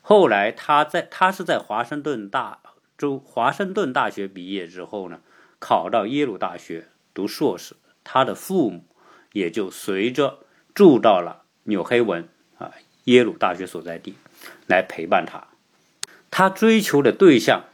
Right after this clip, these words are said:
是一个白人女孩，叫佩里。佩里呢，也是耶鲁大学的在读的博士一年级的学生。他们相处一年，一年之后呢，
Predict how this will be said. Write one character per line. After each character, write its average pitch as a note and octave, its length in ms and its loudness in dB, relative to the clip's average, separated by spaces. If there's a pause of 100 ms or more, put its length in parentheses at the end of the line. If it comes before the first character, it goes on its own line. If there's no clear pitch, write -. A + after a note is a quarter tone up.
(120)
是 - 240 -2
一 A#2 120 2
个 A2+ 240 4 (1160)
白 A2+ 140 2
人 C3+ 220 0
女 F#2+ 100 -2
孩， F#2+ 220 -12
叫 G2 200 0
佩 C#3 320 0
里。 - 180 -4 (640)
佩 A3 280 4
里 G2 160 -2
呢， F#2+ 180 -6 (560)
也 A2 380 6
是 A#2+ 400 -4
耶 C#3 280 2
鲁 G2+ 220 -6
大 G#2 240 -2
学 F2+ 240 -12
的 F2 220 -18
在 D3 320 -2
读 F2+ 320 -14
的 G2 260 -16
博 F#2+ 260 -10
士 - 220 -14
一 C#3+ 160 -14
年 F2 240 -10
级 F#2 80 -16
的 D#2+ 100 -18
学 - 200 -20
生。 A#2 200 -14 (1600)
他 F3 220 2
们 C#3+ 420 -4
相 E3 380 -4
处 C#3+ 280 -8
一 C#3 160 -10
年， F2+ 420 -10 (580)
一 D3+ 140 -4
年 C3+ 220 -2
之 C3+ 120 -12
后 C3 380 -4
呢， E2+ 100 -16